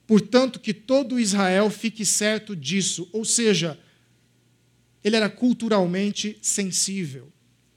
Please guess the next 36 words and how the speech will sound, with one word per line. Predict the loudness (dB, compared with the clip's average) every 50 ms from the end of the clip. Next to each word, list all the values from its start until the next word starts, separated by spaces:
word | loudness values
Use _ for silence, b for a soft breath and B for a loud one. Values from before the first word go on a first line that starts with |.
| b b b b b b b b _ _ _ _
Pedro | -6 -6 -4 0 0 0
era | 2 0
judeu, | 0 0 0 2 4 4 4 4 0 -4 -12 -20 -20 -12
era | -6 -6 -6
fácil | -6 -4 -2 -2 -2 -2 -2 -6 -6
buscar | -6 -4 -4 -4 -6 -4 -6 -6 -4 -4
as | -6 -8
coisas, | -10 -10 -8 -8 -6 -6 -6 -8 -8 -10 -10 -12 -14 _ _ _ _ _ _ _ _ _ _ _
ah, | -12 -8 -6 -6 -6 -6 -8 -12 -14 -18 -20 -20 _ -16
no | -8 -4
H | -4 -2 -2 -2 -4 -4
D | -2 0 0 2 0
dele. | 0 -4 -6 -8 -8 -10 -14 -20 -20 -20 _ _ _ _ _ _ _ _ _ _ _ _ _ _ -14
Ele | -14 -12
podia | -10 -6 -4 -4 -4
tirar | -2 -2 -2 0 0 0 0 0 0 -2
de | -4 -4 -2
lá | -2 -2 -4 -6 -12 -16 -16
Joel, | -12 -8 -4 -2 0 0 0 0 0 -2 -2 -4 -6 -8
Davi | -4 -4 -4 -4 -4 -6 -4 -4 -4 -4 -4
ou | -6 -6 -6
qualquer | -4 -6 -8 -4 -2 -2
outro | -2 0 -2 -6
profeta. | -10 -8 -8 -8 -6 -4 -4 -4 -4 -6 -10 -20 -20 _ _ _ b b b b b b b b b b b b b b b b b b b
Mas | b 0 2 2
ele | 2 0
não | -2 -4
foi | -2 -2 -2
falar | 0 0 0 2 2 2
de | 0 0
um | -4 -4
contexto | -4 -4 -4 -2 0 0 -2 -2 -2 -6
desconhecido | -8 -8 -8 -8 -8 -6 -6 -4 -2 -2 -4 -2 -4 -6
para | -8 -4 -6
os | -4 -4
judeus. | -4 -6 -6 -6 -8 -8 -8 -12 -16 -16 -16 -16 -16